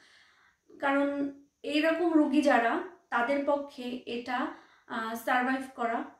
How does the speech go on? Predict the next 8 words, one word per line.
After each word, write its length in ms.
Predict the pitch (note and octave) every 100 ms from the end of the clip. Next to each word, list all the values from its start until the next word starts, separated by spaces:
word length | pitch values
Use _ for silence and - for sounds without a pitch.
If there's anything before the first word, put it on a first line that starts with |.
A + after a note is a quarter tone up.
| _
খুবই 300 | - C#4 C#4
কষ্ট, 340 | C4 A#3+ - C#4 F4+ -
খুবই 340 | - C#4 D4 C4+
কঠিন। 460 | A#3 - G#3 G#3 -
কারণ, 400 | A#3 A3+ A3 A3+ A#3 - - -
আহ, 240 | A3+ A3 G#3
যেই, 480 | B3+ B3 B3 B3 - -
উম, 760 | A3 G#3+ A3 G#3+ G#3 G#3 G#3